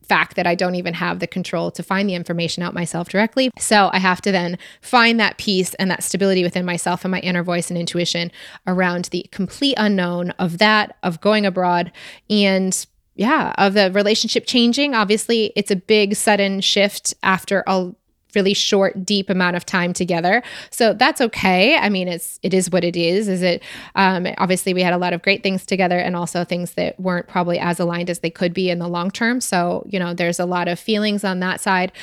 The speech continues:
but then the unknown of the travel, what life's gonna look like, whether I go back immediately to the United States or whether I go to something like Portugal in order to submit the application, find out the time frame for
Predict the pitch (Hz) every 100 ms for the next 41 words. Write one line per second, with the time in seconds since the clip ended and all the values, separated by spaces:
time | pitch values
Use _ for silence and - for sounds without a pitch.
0 | - - 208 190 180 180 185 202 196 190
1 | 180 170 170 - 165 165 - 214 202 196
2 | 185 180 - _ 180 196 190 175 - -
3 | 175 175 - 165 165 - - - - -
4 | 175 185 202 190 180 170 175 175 170 170
5 | 170 180 196 208 214 190 196 190 185 -
6 | 180 175 175 175 - - 175 165 - 190
7 | 180 170 175 170 175 - 175 165 170 170
8 | - 170 170 170 - 196 170 165 170 -
9 | 190 180 175 175 - 302 294 254 233 220
10 | 190 190 180 175 175 - - 170 165 170
11 | - - - 208 190 175 175 175 185 175
12 | - 170 165 - 190 180 165 175 180 175
13 | - 185 180 175 - 185 175 170 170 -
14 | - 175 170 170 165